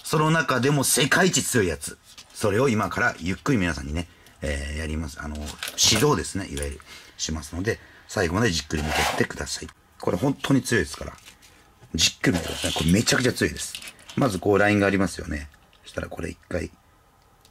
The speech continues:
こう通します。まあ、簡単ですからね。簡単で一番強いです。絶対です、これは。絶対に最強です。日本、日本一どころか世界一。一回通して、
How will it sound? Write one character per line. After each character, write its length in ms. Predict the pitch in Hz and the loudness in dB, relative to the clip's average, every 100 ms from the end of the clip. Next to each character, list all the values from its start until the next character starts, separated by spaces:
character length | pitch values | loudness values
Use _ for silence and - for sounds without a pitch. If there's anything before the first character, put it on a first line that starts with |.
| _ _ - | _ _ -12
こ 120 | - | -12
う 220 | - 50 | -8 -8
通 60 | - | -8
し 120 | 85 | -10
ま 260 | 85 - | -12 -12
す。 260 | - - - - - _ - | -12 -14 -14 -18 -20 _ -4
ま 120 | 90 | -4
あ、 60 | - | -2
簡 220 | - 147 135 | 0 4 4
単 220 | 135 135 | 4 6
で 80 | 127 | 4
す 100 | - | 2
か 80 | - | -8
ら 100 | 80 | -6
ね。 120 | 87 - - - - - | -6 -4 -4 -6 -4 2
簡 220 | 160 160 | 4 4
単 300 | - 151 151 | 4 6 6
で 120 | 139 | 6
一 260 | 135 98 113 | 4 2 2
番 200 | 113 98 | 4 2
強 180 | - 80 | 2 0
い 40 | |
で 80 | 78 | -2
す。 160 | - - - - - - - - - | -10 -12 -12 -10 -10 -14 -20 -16 -6
絶 360 | 98 90 151 - | 0 2 2 2
対 160 | 135 | 2
で 60 | 85 | 2
す、 140 | - | -4
こ 100 | 80 | -8
れ 60 | 76 | -10
は。 80 | - - - - | -12 -16 -14 -8
絶 400 | 82 80 160 - | 0 2 2 2
対 160 | 131 | 4
に 80 | 123 | 4
最 180 | - 90 | 4 2
強 140 | 87 | 2
で 80 | 80 | -2
す。 200 | - - | -2 -4
日 100 | 92 | -4
本、 100 | 87 | -4
日 160 | - 104 | -2 2
本 160 | 117 | 2
一 160 | 85 82 | 2 0
ど 100 | 82 | -2
こ 60 | 82 | -2
ろ 80 | |
か 60 | 80 | -6
世 120 | - | -6
界 160 | 92 82 | -6 -8
一。 240 | - - - - - - - - _ | -8 -10 -12 -20 -20 -20 -20 -20 _
一 160 | - - | -8 -4
回 240 | - 120 | 2 2
通 240 | 95 117 98 | 4 4 4
し 120 | - | 0
て、 260 | - 120 | -4 -4